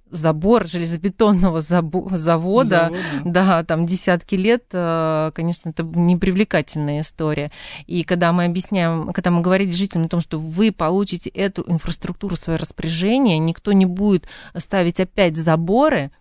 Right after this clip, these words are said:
Speaker 1: м, но они, конечно, не были счастливы. И вот я думаю, что в этом случае, а, стоимость жилья, скорее всего, у них повысится, несмотря на то, что
Speaker 2: Мгм.
Speaker 1: рядом будет новострой. Мгм.
Speaker 2: А насколько большой?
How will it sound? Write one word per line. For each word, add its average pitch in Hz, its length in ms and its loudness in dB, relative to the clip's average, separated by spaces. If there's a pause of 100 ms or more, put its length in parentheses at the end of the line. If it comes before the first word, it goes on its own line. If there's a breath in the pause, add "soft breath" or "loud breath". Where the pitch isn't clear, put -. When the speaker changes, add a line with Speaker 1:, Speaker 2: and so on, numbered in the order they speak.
(400)
Speaker 1:
м, 175 340 0 (100)
но 185 160 0
они, 190 140 0
конечно, 220 260 -4
не 196 100 0
были 180 240 -2
счастливы. 143 640 -4 (240 soft breath)
И 185 80 -4
вот 185 240 0
я 190 100 2
думаю, 196 220 2
что - 160 -8
в 180 60 -4
этом 240 260 2
случае, 180 480 -6 (240 loud breath)
а, 160 180 0
стоимость 185 480 2
жилья, 185 640 -2
скорее 185 340 -4
всего, 208 400 2
у 180 140 -2
них 185 400 2
повысится, 190 580 -2
несмотря 170 480 0
на 175 60 0
то, 233 120 0
что - 180 -2
Speaker 2:
Мгм. - 40 -2
Speaker 1:
рядом 190 320 2
будет 185 380 -6
новострой. 151 720 -2 (480)
Мгм. 160 340 -10 (500)
Speaker 2:
А 165 180 -4
насколько 202 420 -4
большой? 165 440 -6